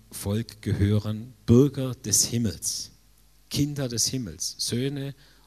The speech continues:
und Töchter des lebendigen Vaters, durch Jesus Christus. Ihr gehört zum Haus Gottes, zur Familie. Hey, Familie.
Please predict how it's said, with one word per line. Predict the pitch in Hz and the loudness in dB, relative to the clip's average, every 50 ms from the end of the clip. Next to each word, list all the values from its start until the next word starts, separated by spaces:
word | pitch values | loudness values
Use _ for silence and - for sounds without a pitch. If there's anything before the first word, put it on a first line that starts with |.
| _ _ _ | _ _ _
und | 101 101 95 | -10 -8 -6
Töchter | - 113 117 110 - - 110 | -4 -4 -4 -6 -8 -10 -12
des | 98 104 101 - | -10 -8 -6 -6
lebendigen | - 98 92 107 104 104 104 104 101 104 101 98 | -6 -8 -8 -6 -6 -6 -6 -8 -8 -8 -8 -8
Vaters, | - - 92 90 90 - 87 87 - - - - - _ _ _ _ _ _ | -8 -10 -10 -10 -10 -10 -6 -2 -2 -2 -2 -2 -8 _ _ _ _ _ _
durch | - 110 117 120 - | -4 -2 0 0 0
Jesus | - 113 120 120 - 117 - - | 0 0 0 0 -2 -2 -4 -6
Christus. | - 110 101 - - - 87 - - - - - - - - - _ _ | -6 -6 -4 -4 -4 -4 -4 -6 -6 -6 -8 -16 -20 -20 -20 -20 _ _
Ihr | 104 107 | -10 -6
gehört | 98 104 90 127 139 139 - | -4 0 0 0 0 0 -2
zum | - 131 113 - | -4 -4 -4 -4
Haus | 120 127 135 - - | -2 -2 -2 -2 -2
Gottes, | - 113 113 - 104 - - | -4 -4 -4 -4 -4 -4 -4
zur | - - 107 | -4 -4 -6
Familie. | - 120 113 120 131 165 175 156 104 85 78 78 - | -6 -6 -6 -4 -4 -4 -4 -4 -6 -8 -8 -8 -4
Hey, | - 139 147 120 87 85 - | -2 0 0 0 -2 -4 -6
Familie. | - 110 113 113 135 170 180 156 123 90 | -8 -4 -2 0 0 0 0 -2 -6 -10